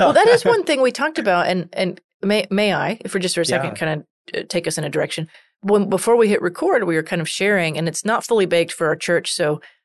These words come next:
Speaker 2: um, you can help us speak into it, but don't expect this to be a declaration of what we're going to do. But Luke and Ashley and Kurt and I have been dreaming about how we take what we know about F B C A and put it on mission in the ways that make sense to us. And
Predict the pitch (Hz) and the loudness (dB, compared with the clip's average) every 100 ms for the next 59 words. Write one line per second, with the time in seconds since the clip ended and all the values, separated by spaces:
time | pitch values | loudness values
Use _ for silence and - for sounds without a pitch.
0 | - 180 160 214 202 214 - - 165 160 | -4 -4 -2 -2 0 0 -2 -2 -2 0
1 | 220 202 175 170 170 170 - 170 165 160 | 0 4 2 4 0 -2 -2 -4 -4 -4
2 | 170 165 151 160 160 156 165 156 170 170 | -2 0 0 0 0 0 -4 0 0 0
3 | 160 170 160 147 156 - 233 165 160 - | 0 0 -2 -4 -6 -2 0 2 0 -4
4 | - _ - 196 - 208 202 - 175 165 | -20 _ 2 2 2 2 2 0 -4 -2
5 | 175 - 170 156 165 190 - 160 156 - | -2 -2 0 0 0 -4 -6 -6 -6 -4
6 | 190 170 - - 160 135 147 147 147 160 | 0 0 -2 -8 -4 -2 -4 -4 -4 -4
7 | 175 160 208 285 220 165 160 160 160 160 | -4 -4 -2 -2 0 -2 0 0 0 -4
8 | - _ _ _ _ - 330 294 240 208 | -20 _ _ _ _ 0 2 2 0 -2
9 | - 185 190 196 233 190 160 160 160 160 | -2 0 0 2 0 2 2 2 0 -2
10 | 165 - 165 156 - 156 - - 208 185 | -4 0 0 0 -2 -6 -10 -4 0 0
11 | 160 160 - 156 147 - 160 156 156 165 | 0 -2 -2 -6 -6 -4 -2 0 0 -2
12 | 214 - 185 - 151 151 160 156 | -6 -4 -4 -2 -2 0 -2 -6